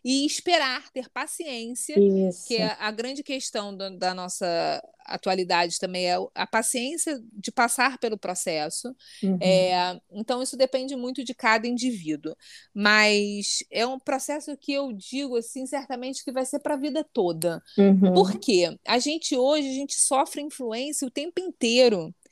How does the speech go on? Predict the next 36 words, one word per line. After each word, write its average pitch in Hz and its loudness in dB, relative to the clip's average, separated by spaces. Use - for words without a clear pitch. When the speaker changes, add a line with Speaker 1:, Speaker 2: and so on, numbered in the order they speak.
Speaker 1:
seja 294 2
da 294 0
amiga, 262 -2
seja 233 -4
da 226 -4
mãe, 208 -8
seja 208 -8
da 196 2
avó, 185 2
seja 190 -4
do, 185 -2
da 180 -2
rede 185 -8
social, 185 -4
seja 196 -12
da 190 -4
televisão, 185 0
seja 202 4
da 185 2
revista. 185 0
O 262 6
tempo 359 2
inteiro 311 4
a 311 2
gente 294 -2
tá 269 2
sendo 262 -2
estimulado 247 0
a 240 2
entrar 302 -2
num 311 -12
padrão 294 -2
que - -8
não 302 -4
é 339 -4
nosso. 254 -4